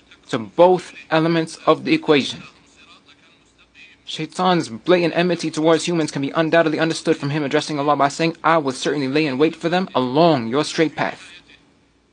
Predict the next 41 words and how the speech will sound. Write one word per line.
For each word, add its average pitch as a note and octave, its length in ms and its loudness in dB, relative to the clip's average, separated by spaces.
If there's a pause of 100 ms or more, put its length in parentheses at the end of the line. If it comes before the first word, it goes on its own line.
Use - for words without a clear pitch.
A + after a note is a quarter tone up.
(320)
Shaitan C#3 480 0
lays D3 220 2
in C3 120 0
wait D3 200 2
for C3 80 -2
people C#3+ 360 0
right E3 300 6
upon D#3+ 400 0
the C3+ 80 2
path E3 400 -2
itself, - 580 -2 (300)
not F#3+ 240 0
by F#3 160 4
its E3 140 0
sides, - 680 -2 (160)
not D3 300 2
at E3 120 2
its - 240 -2
end, C#3+ 360 0 (240)
and B2+ 180 -2
not F3 180 4
at D#3 60 0
a C#3+ 80 0
distance B2 460 -2
from C#3+ 220 -2
it. - 60 -12 (1500)
On C#3 120 -2
top F3+ 240 0
of F3+ 80 0
that, F3+ 160 2
he C3+ 100 -2
does D3 140 2
not G3 180 0
suffice F3 400 0
with D#3 80 0
attacking C#3+ 480 -2
them A#2+ 220 -4 (480)
just D#3+ 280 2
from D#3+ 140 0
the C3 80 -2
front. D3+ 380 -2